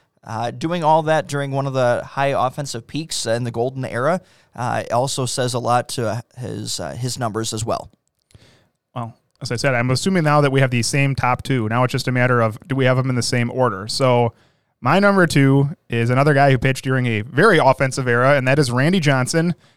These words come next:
Speaker 2: drafted by the Braves in nineteen eighty-two. Imagine if he had signed with the Braves, uh, 'cause, man, that could have been even a better rotation, but instead he chose to
Speaker 1: Yeah.
Speaker 2: play basketball and baseball at U S C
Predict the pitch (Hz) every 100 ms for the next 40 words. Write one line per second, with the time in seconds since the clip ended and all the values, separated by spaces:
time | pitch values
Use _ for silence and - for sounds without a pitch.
0 | _ _ _ - 139 156 175 151 127 160
1 | 190 147 170 156 165 160 139 143 151 151
2 | 147 - 139 135 131 131 139 139 135 135
3 | 135 131 139 135 127 127 135 - - _
4 | - 101 110 131 113 - 131 131 135 143
5 | 139 143 151 143 185 180 127 123 127 123
6 | 143 131 131 135 - 143 147 160 165 156
7 | 151 143 131 143 160 - 165 165 160 147
8 | 143 - 151 143 135 156 - 131